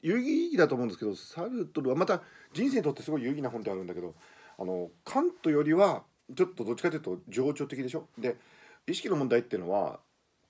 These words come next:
論理的なことだと思うんですよ。ただ、そこにその、まあ、もちろんクオリアとかそういうことに対する感受性って含まれてくるんだけど、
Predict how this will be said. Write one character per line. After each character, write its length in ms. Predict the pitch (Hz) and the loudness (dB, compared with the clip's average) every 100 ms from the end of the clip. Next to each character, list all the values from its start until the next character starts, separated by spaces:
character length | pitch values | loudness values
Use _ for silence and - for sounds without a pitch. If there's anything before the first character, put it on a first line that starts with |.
| _ _ _ | _ _ _
論 420 | 117 123 156 165 | 4 6 6 4
理 140 | 156 156 | 2 2
的 180 | 147 | 0
な 140 | 139 135 | -2 -4
こ 180 | 113 127 | -6 -6
と 80 | |
だ 40 | 98 | -6
と 80 | 80 | -6
思 0 | |
う 20 | |
ん 20 | |
で 20 | 76 | -18
す 40 | |
よ。 80 | - | 0
た 100 | 202 | 2
だ、 180 | 165 - | 4 2
そ 100 | - | -2
こ 80 | 156 | -2
に 140 | 180 170 | -2 -2
そ 140 | 175 | -2
の、 200 | 160 156 - | -2 -4 -8
ま 140 | 147 | -4
あ、 20 | 110 | -2
も 100 | 117 | -2
ち 60 | |
ろ 60 | 131 | -4
ん 60 | 87 - _ | -4 -14 _
ク 100 | 135 | -6
オ 60 | |
リ 100 | 120 | -2
ア 40 | 98 | -2
と 80 | 90 | -4
か 80 | |
そ 80 | 95 | -6
う 20 | |
い 20 | 117 | -6
う 20 | |
こ 60 | |
と 60 | 104 | -6
に 80 | 90 | -8
対 60 | |
す 40 | 82 | -8
る 60 | |
感 140 | 80 104 | -12 -10
受 80 | 104 | -6
性 100 | 110 | -6
っ 20 | |
て 100 | 95 | -8
含 160 | - | -8
ま 60 | 110 | -8
れ 40 | |
て 60 | 92 | -8
く 40 | |
る 60 | 73 | -12
ん 20 | |
だ 80 | 67 | -10
け 60 | 85 | -6
ど、 200 | 90 | -8